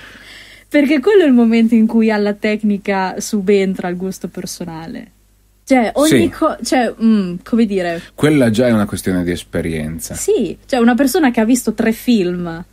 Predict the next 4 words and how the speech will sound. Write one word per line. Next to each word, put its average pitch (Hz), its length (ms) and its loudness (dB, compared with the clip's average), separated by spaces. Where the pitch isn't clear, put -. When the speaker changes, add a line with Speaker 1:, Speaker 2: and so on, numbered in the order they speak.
Speaker 1:
e 208 140 0
ti 208 160 -2
guarda 175 640 -2
Possession 247 960 2